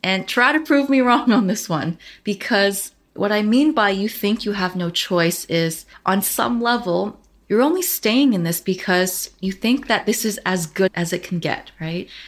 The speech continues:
Or maybe you've put pressure on yourself thinking, "I don't want to die alone. I don't want to become like a cat <laughs> lady. And so I'm just going to latch on to the first person that gives me attention."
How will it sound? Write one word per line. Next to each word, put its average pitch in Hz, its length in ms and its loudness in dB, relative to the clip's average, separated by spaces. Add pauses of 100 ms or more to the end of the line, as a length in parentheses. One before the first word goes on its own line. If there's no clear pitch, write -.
(160)
Or 196 120 2
maybe 226 300 2
you've 240 180 0
put - 220 -6
pressure 202 420 2
on 185 140 2
yourself 170 500 -2
thinking, 175 540 -4 (240)
"I 202 60 2
don't 220 120 0
want 196 220 0
to - 40 -2
die 208 140 4
alone. 269 640 4
I 220 100 4
don't 226 160 0
want 220 160 0
to 208 160 -6
become 208 420 0
like 202 220 0
a 190 160 2
cat 233 380 2
<laughs> 247 60 6
lady. 240 540 2 (200)
And 190 120 -2
so 190 300 2
I'm 196 140 0
just 202 180 -4
going 202 140 0
to 196 80 2
latch 190 440 2
on 190 200 2
to - 80 -4
the 185 100 -6
first 180 400 -2
person 165 560 -4 (120)
that - 260 0
gives 185 280 0
me 180 80 0
attention." 165 680 -4